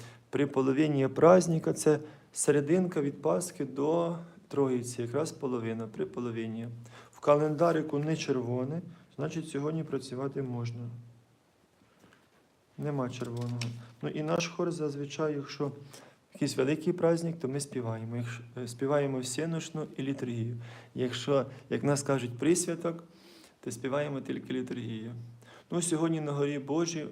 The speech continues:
владика Сергій служить, там завжди на Божій горі. Хто був, знає, е,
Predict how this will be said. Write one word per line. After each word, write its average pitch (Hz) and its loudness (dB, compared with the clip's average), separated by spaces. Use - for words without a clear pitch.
владика 123 -4
Сергій 123 -4
служить, 156 0
там 135 -2
завжди 127 -2
на 127 0
Божій 123 -2
горі. 131 0
Хто - 2
був, 139 2
знає, 147 4
е, 117 -2